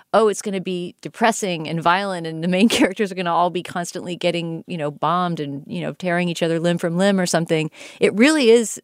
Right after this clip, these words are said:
in tone, a little bit like Reservation Dogs, a show that we all loved, I think, and talked about last year, or like Freaks and Geeks, which it's been compared to.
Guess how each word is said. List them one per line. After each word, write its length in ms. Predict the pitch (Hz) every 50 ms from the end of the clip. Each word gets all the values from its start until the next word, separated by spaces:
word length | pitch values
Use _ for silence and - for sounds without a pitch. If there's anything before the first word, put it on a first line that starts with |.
| _
in 200 | - 95 156 180
tone, 380 | 160 - 180 175 180 190 233 247
a 60 | 208
little 220 | 165 170 175 185 165
bit 220 | 165 170 160 -
like 400 | 143 147 147 139 135 - - - _ _ _ _ _ -
Reservation 580 | - 143 147 151 143 147 143 - - 143 139
Dogs, 480 | 139 143 135 135 147 165 190 - - - -
a 40 | 175
show 220 | - - 160 165
that 140 | 160 156 139
we 180 | 170 165 156 156
all 180 | 156 160 156
loved, 300 | 160 160 151 156 160 160
I 80 | 151 160
think, 240 | - 160 160 175 190
and 100 | 160 -
talked 220 | 175 151 - -
about 260 | 160 - 151 151 -
last 300 | 156 151 151 - - -
year, 240 | 151 143 156 170 175 - - - - -
or 140 | - 202 202
like 180 | 196 175 -
Freaks 240 | - 220 202 185 -
and 120 | 196 170 160
Geeks, 320 | - 170 190 - - -
which 120 | 190 - -
it's 140 | 170 -
been 160 | - 175 165 151
compared 400 | 180 165 - 170 151 151 151 -
to. 280 | - 160 156 160 165